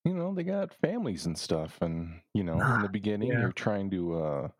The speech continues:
Speaker 1: you, you have more of a, um, sort of inspirational drive to kinda go out there. You got a lot of stuff to say, and, you know, they've always said that Eddie kinda had problems with, uh,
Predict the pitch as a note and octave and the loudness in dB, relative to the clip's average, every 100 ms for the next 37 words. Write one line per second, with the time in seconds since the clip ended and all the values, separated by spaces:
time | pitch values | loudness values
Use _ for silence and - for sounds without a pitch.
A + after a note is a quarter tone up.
0 | _ _ - F#2+ G2+ G2+ F2+ G2 F2+ F2+ | _ _ -4 -2 0 -2 0 0 -2 0
1 | G2 F#2+ F#2 E2+ F2+ E2+ E2 D#2+ D#2 D#2 | 0 0 0 0 0 0 -2 -2 -4 -4
2 | D2+ D2 - - - _ - - G2+ E2+ | -4 -4 -4 -8 -10 _ -8 -4 0 0
3 | D#2+ D2 - G2 F2+ - F#2 F2+ F2+ - | -2 -4 -2 -2 -2 -2 0 0 -2 -2
4 | F#2 E2+ E2 E2 E2 E2 F2 G2+ G#2+ - | -2 -2 -2 0 0 0 0 -2 -4 -4
5 | - - F2+ E2 D#2 D#2 - _ _ _ | -6 -2 -2 0 -2 -2 -8 _ _ _
6 | - F#2+ E2+ F2 - G#2+ G#2 G2 F2+ E2+ | -2 0 2 -2 0 -2 0 0 0 0
7 | E2+ E2+ - F#2+ - F2 - F#2+ F#2+ A2+ | -2 -2 -2 -2 -2 -4 -2 -2 0 -2
8 | G#2 C#2+ D2+ E2 - _ E2+ D2+ D2 F2 | -4 -4 -6 -8 -14 _ -4 -2 -2 -4
9 | F2+ - _ - E2+ D#2+ E2+ - E2+ D#2 | -6 -16 _ -4 -2 0 -2 -2 -2 0
10 | E2 A#1 D#2+ E2 E2 D#2+ - E2 D#2 D#2+ | -2 0 -2 -2 -4 -6 -2 -2 -2 -2
11 | D#2 D2+ - - D#2 D#2+ D#2+ D#2 - D#2 | 0 -2 -4 0 0 0 -2 -6 -2 -4
12 | - - D#2 C2+ A1 G1+ G1+ | -4 -2 0 0 -2 -2 -2